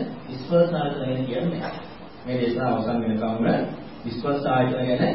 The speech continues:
එක වචනයක්වත් කියන්නේ නැහැ. නමුත් බුදුරජාණන් වහන්සේ මේ කරපු පරියාය තුළ ස්පර්ශ ආයතන තුළ ස්පර්ශ ආයතන ටිකත් අන්තර්ගතයි. මොකද නැත්තම් නිකම් බුදුරජාණන් වහන්සේ කාරණාව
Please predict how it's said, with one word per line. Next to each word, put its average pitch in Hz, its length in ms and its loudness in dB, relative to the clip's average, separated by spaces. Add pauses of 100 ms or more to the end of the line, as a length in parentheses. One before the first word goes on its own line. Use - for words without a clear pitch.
(180)
එක - 160 -10
වචනයක්වත් 135 640 0
කියන්නේ 123 320 -2
නැහැ. - 360 -6 (800)
නමුත් 190 340 10
බුදුරජාණන් 185 420 6
වහන්සේ 190 260 8
මේ 180 160 4
කරපු 175 340 6
පරියාය 165 520 8
තුළ 110 260 2 (760)
ස්පර්ශ - 380 0
ආයතන 127 360 4
තුළ 135 280 2 (320)
ස්පර්ශ 127 340 0
ආයතන 131 260 4
ටිකත් 165 340 4 (800)
අන්තර්ගතයි. 127 800 0 (460)
මොකද 143 180 4
නැත්තම් 165 640 10 (440)
නිකම් 143 280 4
බුදුරජාණන් 165 340 8
වහන්සේ 165 260 6
කාරණාව 165 460 6